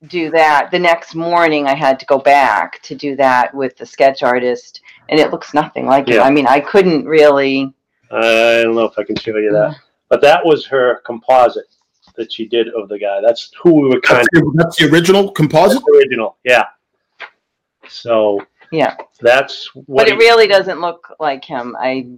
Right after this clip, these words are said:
Speaker 1: just, I said he was taller than he really, I think just a lot of things were different then.
Speaker 2: Well, yeah, and the other thing that we did, we went to all the local, uh, police stations looking at the photos and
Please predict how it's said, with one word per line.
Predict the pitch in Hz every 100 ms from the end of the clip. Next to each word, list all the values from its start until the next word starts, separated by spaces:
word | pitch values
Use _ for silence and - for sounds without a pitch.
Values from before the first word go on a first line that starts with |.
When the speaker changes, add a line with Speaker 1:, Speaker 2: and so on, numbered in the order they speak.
| _
Speaker 1:
just, | - 135 - _ -
I | - 151
said | - 170
he | 156
was | 131
taller | - 156 151 156
than | 151 147
he |
really, | 143 147 143
I | 131 135
think | 147 -
just | - 131 -
a | 131
lot | 139 135
of | 127
things | 127 123 -
were |
different | 123 127 - 123 123 -
then. | 120 117 123 185 -
Speaker 2:
Well, | 123 113 _ _ _ -
yeah, | 143 131 110 -
and | 127
the | 131
other | 151 196 -
thing | 165 151 139
that | 127 117
we | 135 117
did, | 123 113
we | 143
went | 165 165 123 - _ -
to | 131 123 113
all | 110 127 156
the | 151 135
local, | 135 131 127 117 107 - _ _ _ _ -
uh, | 127 110 107 101 95 _ _ _ _
police | - 131 123
stations | - 120 101 - 95 -
looking | 123 117 120
at | 110 -
the | 110 101 95 _ -
photos | - 117 113 101 92 92 104
and | 90 87